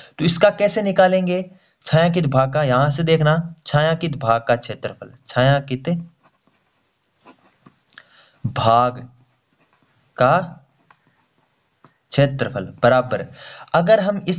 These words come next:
छायांकित भाग का क्षेत्रफल निकालना चाहते हैं, तो ये जो पूरा अर्धवर्त है, ठीक है, इस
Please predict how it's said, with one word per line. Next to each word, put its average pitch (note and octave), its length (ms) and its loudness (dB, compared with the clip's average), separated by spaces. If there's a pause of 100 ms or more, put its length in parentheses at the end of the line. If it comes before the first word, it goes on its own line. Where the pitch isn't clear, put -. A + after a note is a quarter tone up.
(140)
छायांकित F#3 420 0
भाग C3+ 260 0
का E3 100 2
क्षेत्रफल E3+ 460 2
निकालना D3 400 2
चाहते A#2 300 -2
हैं, G#2 180 -10 (320)
तो D3 100 4
ये F#3 200 4
जो G#3 140 2 (100)
पूरा F#3+ 240 4 (160)
अर्धवर्त E3 540 0
है, G2 120 -6 (380)
ठीक F3+ 180 2
है, F3 120 6 (1040)
इस F3+ 160 -2